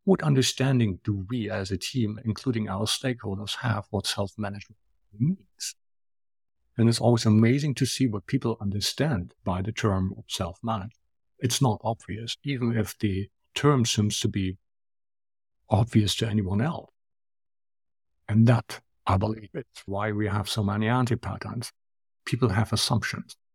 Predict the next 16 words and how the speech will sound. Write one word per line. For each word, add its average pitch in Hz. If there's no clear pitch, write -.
And 104
instead 107
of 92
talking 110
about -
them 98
and 92
figuring 101
out 95
whether 101
their, 98
their 101
assumptions 98
are 104
reflecting 98
reality, 101